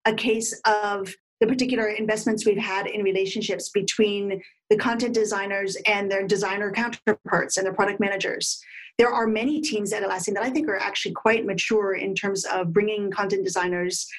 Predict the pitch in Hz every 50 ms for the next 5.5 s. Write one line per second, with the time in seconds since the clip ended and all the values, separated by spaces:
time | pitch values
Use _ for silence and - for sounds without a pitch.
0 | - - - 220 208 214 220 208 214 220 220 - 226 214 202 196 185 190 190 -
1 | - - 202 202 190 185 185 180 185 185 170 165 185 180 160 - - - - _
2 | _ _ _ _ - 208 208 208 214 226 226 - 220 233 233 233 226 214 214 -
3 | - 240 262 254 254 254 254 254 226 226 254 254 233 214 214 185 180 180 175 -
4 | 196 185 196 190 196 196 196 196 196 208 214 208 190 190 185 - 220 214 220 214
5 | 190 190 196 196 180 180 180 180 180